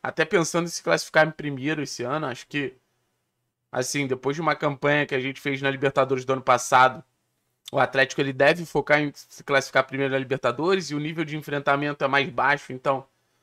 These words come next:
quando você opta jogar com o elenco principal no Campeonato Paranaense é pra deixar uma herança também, é pra deixar uma bagagem também, né? E eu acho que tem muito disso, de você ter a capacidade ali pra se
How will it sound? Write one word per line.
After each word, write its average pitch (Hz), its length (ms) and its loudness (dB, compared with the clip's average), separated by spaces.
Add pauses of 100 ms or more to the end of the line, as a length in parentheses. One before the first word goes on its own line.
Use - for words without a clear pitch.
(160)
quando 139 220 2
você 135 880 0 (120)
opta 147 440 4
jogar 131 420 2
com 131 360 -8 (1900)
o 139 100 -10 (200)
elenco 135 340 2
principal 139 400 0
no 135 80 -2
Campeonato 135 360 -2
Paranaense 151 440 0
é - 40 -12
pra 311 120 -6
deixar 302 260 -4
uma 302 120 -2
herança 202 420 -2
também, 147 320 0
é 151 40 2
pra 131 160 -4
deixar 135 280 -4
uma 151 100 0
bagagem 147 580 2
também, 127 400 -4
né? 131 160 -6 (600)
E 131 60 0
eu 127 40 8
acho 127 220 6
que - 60 -14
tem 165 120 2
muito 160 260 -6
disso, 185 380 -8
de 131 100 -12
você 143 600 -2 (560)
ter 156 120 6
a 147 60 8
capacidade 151 840 4
ali 165 300 -4
pra 202 280 0
se 208 880 -4